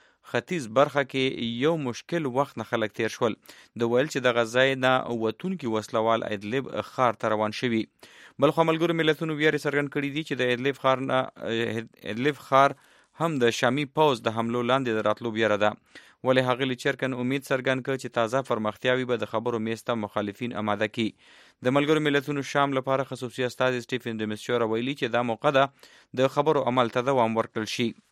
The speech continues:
د امریکا د دفاع وزارت پینټاګان ویلي دي چې په شام کې د ائتلافي پوځ لخوا په هوایي بمبارۍ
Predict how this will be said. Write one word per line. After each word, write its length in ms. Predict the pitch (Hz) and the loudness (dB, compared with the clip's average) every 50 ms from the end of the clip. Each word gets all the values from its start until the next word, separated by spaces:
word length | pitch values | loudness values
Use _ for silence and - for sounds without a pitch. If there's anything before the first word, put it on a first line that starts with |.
| _ _ _ _ _ _ _ _ _ _ _ _ _ _ _ _ _ _ _ - _ _ - | _ _ _ _ _ _ _ _ _ _ _ _ _ _ _ _ _ _ _ -20 _ _ 0
د 100 | 131 139 147 | 2 2 2
امریکا 260 | 151 151 156 175 170 | 2 2 4 6 6
د 100 | 170 160 143 | 6 6 4
دفاع 180 | 147 - 151 151 | 4 4 4 4
وزارت 300 | 147 139 139 135 147 143 | 4 4 4 2 2 0
پینټاګان 400 | - 135 127 127 120 131 143 147 | -2 -2 0 0 2 2 0 0
ویلي 180 | 143 139 135 131 135 | 0 -2 -2 -2 -4
دي 80 | 160 - | -4 -4
چې 140 | 160 135 | -4 -2
په 100 | 127 123 | -2 -2
شام 180 | - 139 143 143 139 | 0 0 0 0 0
کې 100 | 151 135 | -2 0
د 100 | 143 131 123 | 0 0 0
ائتلافي 340 | - 131 120 120 - 147 139 - | 0 0 0 0 0 -4 -6 -4
پوځ 240 | 147 143 139 120 120 | -2 -2 -2 -2 -2
لخوا 200 | 117 - 127 123 - | -2 2 0 2 2
په 100 | 120 117 117 | 2 0 2
هوایي 180 | 113 113 131 131 127 | 2 0 0 0 -2
بمبارۍ 340 | 123 117 117 110 110 127 | -2 0 0 0 0 0